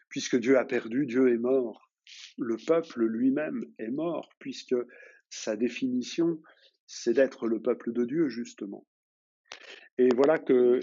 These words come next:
Ézéchiel, mais d'autres prophètes avec lui, euh, sont amenés à dire que Dieu n'a pas perdu, que Dieu n'est pas mort, et qu'il va justement faire voir sa puissance de vie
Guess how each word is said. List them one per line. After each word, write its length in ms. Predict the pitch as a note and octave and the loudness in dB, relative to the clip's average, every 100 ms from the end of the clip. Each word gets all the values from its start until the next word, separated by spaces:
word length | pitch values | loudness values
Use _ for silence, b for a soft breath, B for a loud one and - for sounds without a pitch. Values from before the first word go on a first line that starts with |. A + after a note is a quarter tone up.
| - C3 | -2 -4
Ézéchiel, 720 | G#2 A#2 - A2 D#3+ F3 G#2+ | 0 -2 0 0 2 0 -2
mais 260 | G#2 A#2 | -2 -2
d'autres 380 | A2+ C3+ D3+ - | 0 0 0 -4
prophètes 560 | - G#2+ - B2 B2+ - - | -10 -14 -8 -8 -6 -10 -6
avec 360 | A#2 B2 A#2+ | -2 -4 -4
lui, 380 | A2+ G#2 D#3 G3+ b b _ _ A2 | -6 -4 -4 -6 b b _ _ -12
euh, 180 | A#2 A#2+ | -10 -10
sont 320 | - C#3 C3+ - | -4 -4 -4 -8
amenés 600 | - B2+ B2+ C3 D#3+ F#3 | -8 -4 -2 0 2 2
à 280 | E3+ G#2 G#2+ | 0 -4 -10
dire 520 | G2 C#3+ F3+ D#3 - - | -6 -4 -4 -4 -10 -10
que 80 | B2 | -8
Dieu 340 | G#2 B2+ D#3+ | -4 -4 -2
n'a 180 | B2+ A2+ | -4 -8
pas 200 | - - | -10 -12
perdu, 540 | - A#2 G#2+ A#2 C#3 _ _ B B B _ | -10 -14 -12 -12 -12 _ _ B B B _
que 80 | C3+ | -4
Dieu 300 | A#2 B2+ D3+ | 0 0 0
n'est 140 | B2+ | -2
pas 200 | G#2+ G2+ | -4 -8
mort, 600 | G#2 B2+ C#3+ B2+ - _ _ B B B | -6 -4 -4 -8 -12 _ _ B B B
et 80 | B2+ | -4
qu'il 260 | - C3+ A#2+ | -2 -4 0
va 160 | C3 | 0
justement 640 | G#2+ F3+ E3+ D#3 D3 C#3 A#2+ | 0 -2 -2 -2 0 0 -2
faire 280 | - C3 | -2 -4
voir 480 | G#2+ B2+ C3 A2+ - | -2 0 0 0 -6
sa 180 | - A#2 | -8 -8
puissance 720 | - C3+ B2+ B2 A#2 G#2+ - | -4 -6 -4 -4 -4 -6 -12
de 160 | G#2 A2 | -8 -8
vie 420 | G#2+ B2+ F#3 | -6 -4 -4